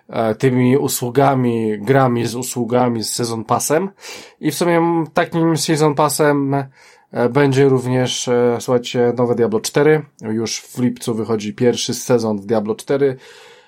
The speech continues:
No dobra, więc panowie, przechodźmy do tematu głównego Diablo cztery. E, Mikołaj, e, zacznij ty.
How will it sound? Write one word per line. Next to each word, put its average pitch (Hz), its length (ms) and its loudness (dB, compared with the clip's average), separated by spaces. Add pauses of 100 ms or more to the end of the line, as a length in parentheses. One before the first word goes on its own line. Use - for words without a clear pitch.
(180)
No 175 80 4
dobra, 208 240 4
więc 160 200 0
panowie, 175 340 2
przechodźmy 165 360 0
do 143 100 2
tematu 139 320 0
głównego 135 380 0
Diablo 139 440 2
cztery. 123 580 0 (240)
E, 117 260 -2
Mikołaj, 127 580 2
e, 117 160 -2 (800)
zacznij 131 440 0
ty. 143 360 4